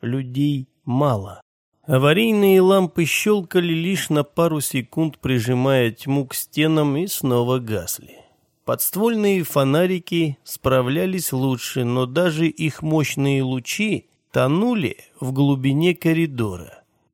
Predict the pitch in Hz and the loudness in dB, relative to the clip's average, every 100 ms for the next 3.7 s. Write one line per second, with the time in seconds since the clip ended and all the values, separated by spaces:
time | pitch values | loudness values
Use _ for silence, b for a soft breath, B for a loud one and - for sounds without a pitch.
0 | _ 131 165 185 175 160 156 135 113 123 | _ 2 4 4 4 2 2 0 0 -4
1 | 147 185 - - - 147 156 151 151 135 | -2 -2 -4 -6 -4 -2 -2 -2 -2 -4
2 | - - 143 139 - 139 120 123 123 - | -6 -4 -2 -4 -4 -8 -4 0 0 -2
3 | 117 - 117 107 101 95 - | -8 -4 -4 -4 -8 -10 -16